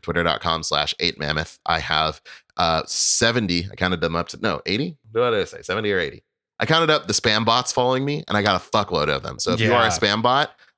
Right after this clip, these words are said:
Speaker 1: uh, then it, particularly one with, like, an OnlyFans l-, link in the, uh, in the bio or something, uh, and an eggplant emoji in your display name, go and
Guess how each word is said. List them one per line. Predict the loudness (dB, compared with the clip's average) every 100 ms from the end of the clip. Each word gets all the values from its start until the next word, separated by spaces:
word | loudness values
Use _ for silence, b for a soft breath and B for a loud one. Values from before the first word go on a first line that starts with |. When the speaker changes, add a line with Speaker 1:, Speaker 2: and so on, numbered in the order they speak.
| _
Speaker 1:
uh, | 2 4 4 2
then | 0 0 0 -2 -8
it, | -6 -4
particularly | -4 -2 -2 2 2 2
one | 2 2
with, | 2
like, | 2 2
an |
OnlyFans | 2 0 0 0 0 -2
l-, | -6
link | -4 -2 -2 -2
in | -2 0
the, | 2 4
uh, | 2
in | 2 2
the |
bio | 4 4 4 0 0
or | 0
something, | 2 0 -2 -2 -8 _ _ -2
uh, | 2 2 2
and | 0 2
an | 0 2
eggplant | 0 0 0 0
emoji | 0 0 0 0 0
in |
your | 0
display | -2 -2 0 0
name, | 2 0 -2 -8 _ _ -2
go | 2
and | 2